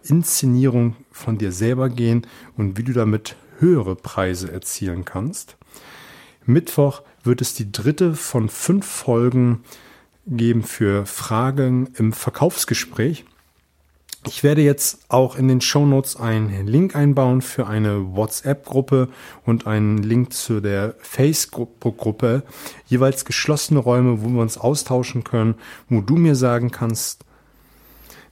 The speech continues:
äh, wie ich dir helfen kann, mehr Umsatz zu generieren.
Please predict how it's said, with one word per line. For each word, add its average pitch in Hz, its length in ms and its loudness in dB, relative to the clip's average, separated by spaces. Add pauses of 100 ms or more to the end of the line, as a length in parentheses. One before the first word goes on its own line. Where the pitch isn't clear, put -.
äh, 104 220 2
wie 107 100 0
ich 117 100 -8
dir 120 140 2
helfen 110 280 0
kann, 104 280 0
mehr 117 260 2
Umsatz 113 560 0
zu - 240 -6
generieren. 101 680 -2